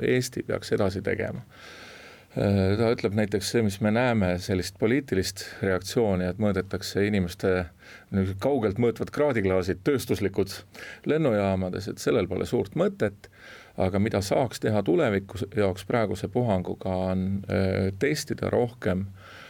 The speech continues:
ja õppida tundma paremini selle viiruse käitumist, sellest kogunevast andmestikust saavad teadlased siis omakorda järgmisteks puhanguteks midagi välja lugeda. Ja võib-olla praktilisi soovitusi lugege tõesti Terviseameti lehelt,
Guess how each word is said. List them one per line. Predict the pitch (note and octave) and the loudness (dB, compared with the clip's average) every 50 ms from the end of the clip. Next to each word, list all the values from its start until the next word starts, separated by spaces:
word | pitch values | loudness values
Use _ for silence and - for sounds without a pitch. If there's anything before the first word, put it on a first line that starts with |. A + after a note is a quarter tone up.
| - - - - | -20 -14 -6 -2
ja | G2+ F#2+ F2+ F2+ F2+ F2+ G#2+ | 0 2 2 2 2 2 2
õppida | A2 C3+ C3 - - - - F#2 | 2 2 0 0 -4 -2 0 2
tundma | G2 A2+ A#2 A#2+ A2+ G2+ F#2 F2 F#2 | 2 4 4 4 4 4 2 2 2
paremini | - G#2+ A2 A2 G2+ F#2 F2+ F2 E2 E2 | 2 2 2 4 2 2 2 0 -2 -2
selle | - G2 F#2+ F#2 F2+ | -2 -2 0 0 2
viiruse | G#2 A#2+ A#2 G2 F#2 - - - | 2 2 2 2 2 0 -2 -2
käitumist, | A2+ B2+ C3+ C3 C3+ - F#2 F2 F#2 - - - A#2 | 0 0 0 -2 -2 -4 -4 -4 -4 -6 -4 0 0
sellest | A2+ A2 G2 F#2+ F#2+ - - - - - - - _ _ _ _ _ | 2 2 2 0 0 -4 -8 -12 -16 -18 -20 -20 _ _ _ _ _
kogunevast | - B2 B2+ C#3 C#3+ B2 G#2+ G2+ F#2+ F#2+ G2 - - | -2 0 0 2 2 2 2 2 0 -2 -4 -2 -2
andmestikust | A2 G#2+ G#2+ G#2 G2 G2 G2 G2 - - - - G2+ - | 0 0 2 2 0 0 -2 -4 -8 -10 -10 -10 -8 -4
saavad | - - G2 F#2+ F#2+ G2 G2 | 0 0 0 0 0 -2 -2
teadlased | G#2+ G2+ F#2+ F2 E2+ - - - | 0 0 0 0 -2 -6 -8 -10
siis | - - - | -8 -4 -2
omakorda | A2 G#2 F#2+ F2+ - E2 F2 G2 F#2+ G#2 | 0 0 0 0 0 -4 -2 0 0 0
järgmisteks | G#2+ - - - - - - - - - - | 0 0 -2 -4 -6 -8 -10 -14 -8 -2 0
puhanguteks | A2+ G#2+ G2 F#2+ - - - - - - - | 0 2 2 0 -2 -4 -10 -12 -10 -8 -6
midagi | F2+ F#2+ F#2+ G#2+ F#2+ | -6 -6 -4 0 0
välja | F#2+ G2 F#2+ F#2 G2 | 2 2 2 2 2
lugeda. | G2+ F#2+ G2 - - - - - - - - - - - - - - - - - - - - - - | 2 0 0 -2 -4 -6 -10 -12 -16 -18 -18 -18 -16 -16 -16 -16 -16 -16 -18 -18 -20 -20 -10 -4 0
Ja | G#2+ G2+ F#2+ F#2 F2+ F#2 F#2+ G2 | 2 2 4 4 2 2 2 2
võib-olla | G#2 G#2+ G#2 G2+ G2 | 2 2 2 2 2
praktilisi | G2+ C#3+ D#3 E3 - - G2+ E2+ F2 G2 F2+ | 0 -2 -2 -2 0 0 0 0 0 0 0
soovitusi | - A2 G2+ F#2+ G2 F#2+ G2 - G#2 F#2+ - G2+ F#2+ F#2 F#2 - - - - - | 2 2 2 2 2 0 0 -2 -2 0 2 2 2 2 0 -2 -8 -10 -4 -2
lugege | A2+ G2 G2+ F#2 F2 F#2+ | 0 0 0 0 -2 0
tõesti | A#2+ A#2+ A#2 G#2+ - G#2+ | 0 0 0 0 -4 -4
Terviseameti | G2+ A#2 A#2+ B2+ A2 F#2 - G2 F2+ F2 F2 F#2 - G#2+ G#2+ | 0 0 2 2 0 0 -2 -2 -2 -2 -2 -2 -2 0 0
lehelt, | B2+ C3+ A#2 F2 - - - - | 2 2 2 2 0 -2 -6 -20